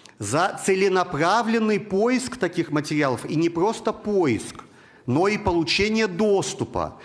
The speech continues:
То есть, если вы где-то там, как говорится, загуглили, и вам в строке поиска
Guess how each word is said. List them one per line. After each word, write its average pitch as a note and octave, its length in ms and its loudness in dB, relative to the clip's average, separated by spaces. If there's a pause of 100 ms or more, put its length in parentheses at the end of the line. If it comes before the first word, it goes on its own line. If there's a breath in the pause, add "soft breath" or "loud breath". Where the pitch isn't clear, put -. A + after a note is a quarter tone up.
(160 loud breath)
То D#3+ 120 2
есть, - 120 -2
если F#3+ 380 0
вы F#3+ 180 2
где-то D#3+ 440 0
там, D#3+ 260 2
как D3+ 220 -2
говорится, D#3+ 420 0
загуглили, F#3 1000 0 (560 loud breath)
и D3+ 100 2
вам G3+ 280 2
в - 20 -8
строке G3 480 0
поиска G3+ 840 -2